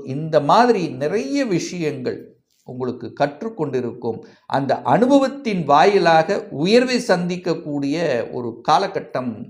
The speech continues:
இந்த கடகராசி என்பவர்களுக்கு வந்தாச்சுன்னு சொல்லுவேன். திருமணம் பாக்கியம் நிறைவேறவில்லை.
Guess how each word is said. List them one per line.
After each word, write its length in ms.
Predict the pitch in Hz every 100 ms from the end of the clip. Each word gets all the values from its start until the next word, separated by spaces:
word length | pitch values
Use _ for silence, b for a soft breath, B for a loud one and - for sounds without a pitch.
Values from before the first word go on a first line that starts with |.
| -
இந்த 180 | 120 110
கடகராசி 540 | 127 151 151 127 110
என்பவர்களுக்கு 640 | 120 110 107 101 98 104 104
வந்தாச்சுன்னு 560 | 110 117 95 - 107 95
சொல்லுவேன். 280 | 95 95 - _ _ _ _ _ _ _ _ _ _
திருமணம் 800 | 196 240 196 165 123 - - _ _ 117
பாக்கியம் 540 | 127 165 151 143 107 - -
நிறைவேறவில்லை. 920 | 113 135 165 202 175 135 120 113 107